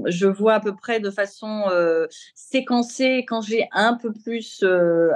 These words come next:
à bosser, euh, que pour une re-, une photo classique, j'ai envie de dire. Il y a aussi tout le travail pour les clients. Euh, donc, euh, en fait, voilà, c'est vraiment, euh, ce que j'essaye vraiment de faire, c'est, c'est vraiment, euh, de l'organisation, euh, de la planification de, de ce que je dois faire.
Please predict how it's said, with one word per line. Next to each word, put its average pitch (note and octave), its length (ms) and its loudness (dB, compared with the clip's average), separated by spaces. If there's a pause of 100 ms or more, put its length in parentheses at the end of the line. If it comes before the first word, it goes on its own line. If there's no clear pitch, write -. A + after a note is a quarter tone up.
à E3+ 80 2
bosser, G#3+ 600 2
euh, F3+ 240 2
que F3+ 140 -6
pour G3+ 300 -6
une G3 80 0
re-, E3+ 260 -4
une F3 160 -4
photo G3+ 300 -2
classique, F3+ 520 -4
j'ai F#3+ 100 -4
envie F3 200 -2
de D#3 60 -18
dire. F#3+ 360 2 (260)
Il G#3+ 60 -2
y F#3+ 40 6
a - 20 6
aussi F#3 260 -4
tout - 140 -12
le G3+ 60 -14
travail G#3 320 0
pour G3 100 0
les F#3 120 2
clients. G#3+ 460 0 (480)
Euh, D#3 240 2
donc, F3+ 420 -8
euh, F3 300 4
en D#3+ 80 -2
fait, A#3 160 0
voilà, G3+ 200 2
c'est G3 140 -8
vraiment, B3 500 -6
euh, F3+ 580 -2
ce - 100 -20
que A3 120 -2
j'essaye A#3+ 320 -2
vraiment A#3 260 2
de G#3 60 -8
faire, B3 220 0
c'est, F#3+ 280 2
c'est F#3 160 -4
vraiment, A3 380 2
euh, D3 140 -2 (200)
de F#3+ 160 0
l'organisation, A3 880 0 (480)
euh, D#3 60 -2
de E3+ 100 2
la F3 120 4
planification A3+ 920 -2
de, F3+ 440 0
de E3+ 120 -4
ce F3+ 100 -8
que F#3+ 120 0
je F3+ 40 -8
dois E3 120 4
faire. - 300 -4